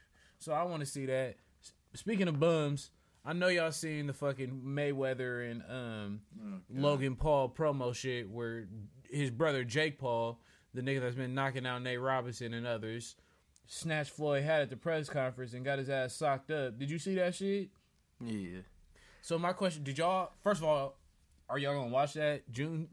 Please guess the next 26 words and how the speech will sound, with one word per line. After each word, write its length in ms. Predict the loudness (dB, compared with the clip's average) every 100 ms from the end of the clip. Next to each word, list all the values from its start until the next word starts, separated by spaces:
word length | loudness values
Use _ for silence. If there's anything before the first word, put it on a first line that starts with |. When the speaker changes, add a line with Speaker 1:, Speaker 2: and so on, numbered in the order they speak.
| -8
Speaker 1:
June 400 | -4 -2 0 -2
sixth, 300 | -2 -4 -6
I 80 | -8
think 200 | -6 -4
it 40 |
Speaker 3:
Yeah, 80 | 0
Speaker 1:
is. 60 | 4
Speaker 3:
I'm 80 |
gonna 100 | 4 4
watch 280 | 2 2
any 200 | 0 0
Floyd 440 | -2 -4 -2 -2 -4
fight 320 | -6 -8 -8
for 120 | -10
sure. 340 | -8 -6 -6 -4
Speaker 2:
I'm 60 |
not 180 | -6 -4
paying 240 | -2 -2 -4
for 260 | -8 -10
it, 60 | -8
but 100 | -10
I'll 140 | -10
watch 280 | -10 -12 -10
it. 120 | -10 -12 -20 -20 -20 -20 -20 -20 _ _ _ -10
Speaker 1:
Right. 380 | -4 -4 -4 -14 -20 -20 -20 -20 -20 -20 -20 _ _ -4
Okay. 400 | -2 -2 -4